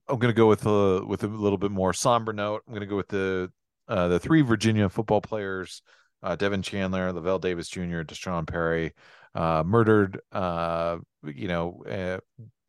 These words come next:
unfortunately in a very sad situation. Also, Marley Morgan, who was injured, and Mike Hollins, another football player. Really sad thing,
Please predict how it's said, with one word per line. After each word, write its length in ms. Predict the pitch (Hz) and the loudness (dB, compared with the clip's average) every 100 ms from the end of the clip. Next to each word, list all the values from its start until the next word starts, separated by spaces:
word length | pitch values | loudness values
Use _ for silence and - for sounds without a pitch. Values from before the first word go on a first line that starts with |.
| _ - | _ -6
unfortunately 600 | 107 127 - 113 110 101 | -4 -6 0 0 2 0
in 60 | |
a 60 | 87 | 0
very 200 | 95 90 | 0 0
sad 300 | - 95 85 | -2 -4 -4
situation. 560 | 90 82 87 87 - 90 | -8 -10 -8 -8 -8 -10
Also, 360 | 82 98 90 - - _ - | -8 -8 -8 -10 -20 _ -6
Marley 320 | 92 92 90 | -2 0 -2
Morgan, 400 | 87 90 90 90 | -2 -2 -2 -4
who 60 | 87 | -6
was 240 | 82 - - | -8 -10 -12
injured, 360 | 98 87 85 | -10 -6 -4
and 100 | 82 | -2
Mike 180 | 78 80 | -2 -2
Hollins, 320 | - 82 78 | -2 -2 -2
another 220 | 82 80 78 | -2 -4 -2
football 300 | 90 85 80 | -4 -2 -2
player. 400 | - 87 82 - - - _ | 0 0 0 -2 -12 -20 _
Really 180 | 143 131 | 2 2
sad 400 | - 120 101 82 | 4 2 2 0
thing, 380 | 98 95 90 | -2 -2 -4